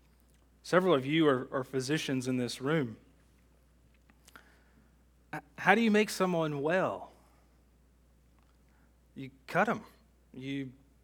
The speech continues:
open things up. You, you create pain to hopefully bring peace.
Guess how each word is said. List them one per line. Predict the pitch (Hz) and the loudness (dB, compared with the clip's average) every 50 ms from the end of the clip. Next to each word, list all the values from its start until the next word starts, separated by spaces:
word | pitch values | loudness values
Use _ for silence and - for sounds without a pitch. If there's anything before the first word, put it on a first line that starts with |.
| _ _ _ _ _ _ _ _ _ _ _ _ _ _ _ _ | _ _ _ _ _ _ _ _ _ _ _ _ _ _ _ _
open | - 120 143 160 160 202 202 190 | -4 -2 -2 -2 0 -2 -4 -2
things | - 202 196 196 180 143 139 | -2 -2 -2 -2 -2 -2 -2
up. | 160 180 160 - - - - - - _ _ _ _ _ _ _ _ _ _ _ _ _ _ _ _ _ _ _ _ _ _ _ _ _ _ _ | 0 0 0 -2 -2 -8 -18 -20 -20 _ _ _ _ _ _ _ _ _ _ _ _ _ _ _ _ _ _ _ _ _ _ _ _ _ _ _
You, | 135 135 131 131 135 131 | -12 -8 -8 -8 -8 -8
you | 147 151 147 | -8 -10 -10
create | - - 180 185 196 214 233 233 220 - | -2 4 8 10 10 10 10 8 4 2
pain | 185 185 180 180 175 175 170 160 143 - - - - - - - _ _ | 2 4 4 4 4 2 -2 -4 -6 -12 -18 -20 -20 -20 -20 -20 _ _
to | - 156 | -2 2
hopefully | 135 160 202 196 202 - 165 151 | 4 4 4 4 2 -2 -6 -4
bring | 139 135 147 147 143 135 | 0 0 0 0 0 -4
peace. | 135 - 156 139 120 104 - - - - - | -6 -8 -8 -8 -8 -10 -10 -10 -10 -10 -12